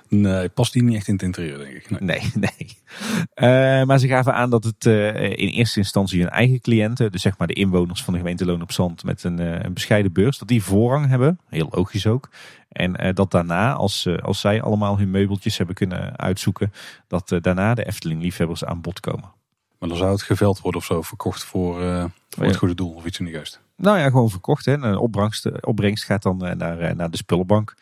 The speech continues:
Speaker 1: Huh.
Speaker 2: Een beetje hetzelfde als, eh, hoe het bij een kringloopwinkel gaat.
Speaker 1: Nou, netjes toch?
Speaker 2: Heel chic, ja, heel netjes. Eh, het werk, eh,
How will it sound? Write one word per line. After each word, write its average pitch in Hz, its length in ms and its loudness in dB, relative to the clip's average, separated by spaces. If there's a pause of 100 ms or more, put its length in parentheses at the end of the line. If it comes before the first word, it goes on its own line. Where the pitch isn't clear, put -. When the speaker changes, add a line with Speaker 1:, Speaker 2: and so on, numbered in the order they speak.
(140)
Speaker 1:
Huh. 113 100 -2
Speaker 2:
Een - 100 -14
beetje 87 260 0
hetzelfde 82 320 0
als, 87 200 -6
eh, 85 120 0
hoe 92 100 -2
het 90 100 -4
bij 80 120 -2
een 82 60 -10
kringloopwinkel 107 640 -2
gaat. 95 300 -6 (160)
Speaker 1:
Nou, 104 160 2
netjes 95 220 -2
toch? 165 240 2 (320)
Speaker 2:
Heel 101 220 2
chic, 117 300 -4
ja, 104 240 0
heel 98 120 -4
netjes. - 340 -6 (540)
Eh, 151 220 4
het 156 120 4
werk, 185 300 2
eh, 147 380 2